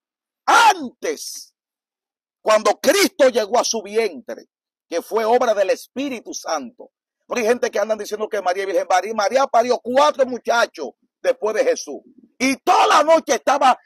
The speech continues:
en su habitación trancada con José. Ella no es virgen. Que la Virgen María, ella no es virgen.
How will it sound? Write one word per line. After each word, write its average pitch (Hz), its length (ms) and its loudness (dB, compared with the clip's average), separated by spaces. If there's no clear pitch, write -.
en 349 260 2
su - 120 -4
habitación 262 760 0
trancada 208 540 0
con 190 160 -8
José. 156 480 -8
Ella 165 200 0
no 151 80 -8
es 135 60 -6
virgen. 131 440 -10
Que 226 160 -2
la 214 120 4
Virgen 254 300 2
María, 214 380 0
ella 226 320 2
no 220 80 -2
es 202 60 -4
virgen. 202 460 -6